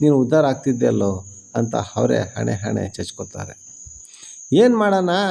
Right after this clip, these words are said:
ನಮ್ ಹುಟ್ಸಿದ ಬ್ರಹ್ಮ ಹಣೆ ಬರಹನ ಖರಾಬ್ ಆಗಿ ಬರ್ದೋನೆ,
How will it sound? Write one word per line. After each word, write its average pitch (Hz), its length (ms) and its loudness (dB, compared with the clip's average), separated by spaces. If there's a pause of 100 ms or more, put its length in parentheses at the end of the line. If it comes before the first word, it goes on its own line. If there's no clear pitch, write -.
(420)
ನಮ್ 160 180 2
ಹುಟ್ಸಿದ 190 380 -2
ಬ್ರಹ್ಮ 170 280 2 (560)
ಹಣೆ 170 220 2
ಬರಹನ 151 400 0 (460)
ಖರಾಬ್ 160 360 0
ಆಗಿ 143 300 0
ಬರ್ದೋನೆ, 123 840 0